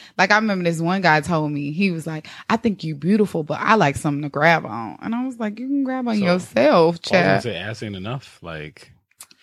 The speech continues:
Speaker 1: I guess it
Speaker 2: clearly
Speaker 1: wouldn't. They
Speaker 2: not.
Speaker 1: need ass and a little hair to
Speaker 2: Yeah.
Speaker 1: get to.
Speaker 2: I mean, but that, yeah, it, it's, it's so funny 'cause
Speaker 1: It's
Speaker 2: that
Speaker 1: preference.
Speaker 2: Yeah, it's, it's so preference. Everybody has their thing. It is what it is. What they, the,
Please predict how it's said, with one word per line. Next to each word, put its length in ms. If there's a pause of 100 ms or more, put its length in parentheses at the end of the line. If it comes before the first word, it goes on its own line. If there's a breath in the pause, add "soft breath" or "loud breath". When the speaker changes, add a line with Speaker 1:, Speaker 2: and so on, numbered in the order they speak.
(420 loud breath)
Speaker 1:
I 160
guess 280
it 100
Speaker 2:
clearly 100
Speaker 1:
wouldn't. 340
They 140
Speaker 2:
not. 60
Speaker 1:
need 220
ass 360 (120)
and 260
a 40
little 240
hair 300 (320)
to 140
Speaker 2:
Yeah. 80
Speaker 1:
get 200
to. 260
Speaker 2:
I 60
mean, 180
but 160
that, 240
yeah, 180 (140)
it, 220
it's, 160
it's 180
so 100
funny 220
'cause 120
Speaker 1:
It's 80
Speaker 2:
that 60
Speaker 1:
preference. 540 (280)
Speaker 2:
Yeah, 140
it's, 120
it's 180
so 80
preference. 320
Everybody 260
has 160
their 120
thing. 200
It 140
is 180
what 140
it 60
is. 80
What 140
they, 140
the, 180